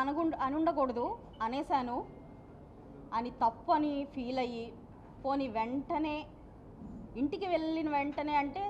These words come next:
సరే అనుకోవచ్చు, already అందరి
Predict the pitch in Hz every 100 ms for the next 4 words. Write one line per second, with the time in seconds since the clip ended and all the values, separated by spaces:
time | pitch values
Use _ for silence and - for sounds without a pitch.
0 | - 277 262 247 247 214 180 - - -
1 | - - - - - - - 208 247 294
2 | 320 302 302 285 254 233 294 320 339 330